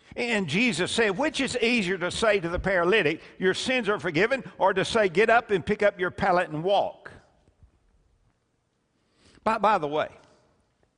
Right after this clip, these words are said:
it was easier for Jesus to say to the paralytic, "Your sins are forgiven." You know why? Because nobody could know whether they had been forgiven or not. It was invisible,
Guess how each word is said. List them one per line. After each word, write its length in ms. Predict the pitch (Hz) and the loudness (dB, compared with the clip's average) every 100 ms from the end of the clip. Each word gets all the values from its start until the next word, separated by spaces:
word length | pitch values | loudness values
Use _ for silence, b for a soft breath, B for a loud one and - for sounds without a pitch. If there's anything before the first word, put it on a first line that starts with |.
| _ _ _ B B | _ _ _ B B
it 220 | - 262 240 | 0 0 2
was 240 | 170 120 | -2 0
easier 520 | - 233 247 131 143 139 | 0 2 2 0 -2 -4
for 180 | 170 | -4
Jesus 760 | 143 139 240 214 117 107 - - - b b b b | -4 0 0 0 -2 -6 -6 -10 -16 b b b b
to 120 | 190 | -2
say 440 | - - 233 233 226 | -2 0 2 2 0
to 160 | 185 | -2
the 140 | 175 170 | -4 -4
paralytic, 1000 | 208 208 175 196 240 147 - - - b b | 0 0 2 2 4 2 -2 -6 -20 b b
"Your 160 | 147 170 | -4 -2
sins 400 | - 233 208 160 | 0 -2 -2 -2
are 80 | 160 | -4
forgiven." 420 | 190 220 208 143 | -2 0 0 -2
You 120 | 175 | -2
know 80 | 180 | -2
why? 320 | 165 214 247 B B | 2 2 0 B B
Because 320 | 208 240 147 | 0 0 -2
nobody 680 | 214 285 247 165 143 185 160 - | 0 0 2 2 4 2 0 -4
could 180 | - 202 | -4 -2
know 200 | 185 190 | 2 2
whether 300 | 165 185 170 | 2 -2 -2
they 180 | 151 156 | 0 0
had 120 | 151 | 0
been 140 | 156 143 | -2 -6
forgiven 340 | 156 202 214 | -2 -4 -4
or 60 | 143 | -4
not. 200 | 110 127 | -2 -2
It 80 | |
was 220 | 151 156 175 | -2 -4 -4
invisible, 720 | 135 107 175 170 92 78 | -6 -2 -4 -4 -10 -12